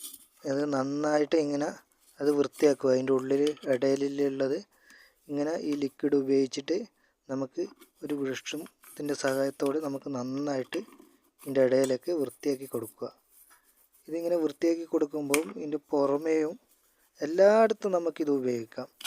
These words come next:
അതായത് ഇത് കുറച്ച് പിന്നെ സമയം എടുത്തിട്ട് ചെയ്ത് കഴിഞ്ഞാൽ നമുക്കിതിൻ്റെ നല്ല റിസൾട്ട് ഉണ്ടാവും. ഇതിൻ്റെ പുറത്തൊക്കെ നമ്മളിങ്ങനെ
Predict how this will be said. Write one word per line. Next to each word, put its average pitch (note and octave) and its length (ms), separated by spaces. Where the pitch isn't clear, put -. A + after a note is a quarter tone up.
അതായത് C#3 360
ഇത് D3 140
കുറച്ച് A3 400
പിന്നെ E3 300
സമയം D#3+ 340
എടുത്തിട്ട് F#3+ 360
ചെയ്ത് E3+ 200
കഴിഞ്ഞാൽ E3 360
നമുക്കിതിൻ്റെ E3+ 500
നല്ല F3 340
റിസൾട്ട് C#3+ 380
ഉണ്ടാവും. C3 260
ഇതിൻ്റെ D#3+ 200
പുറത്തൊക്കെ D#3 580
നമ്മളിങ്ങനെ D3+ 540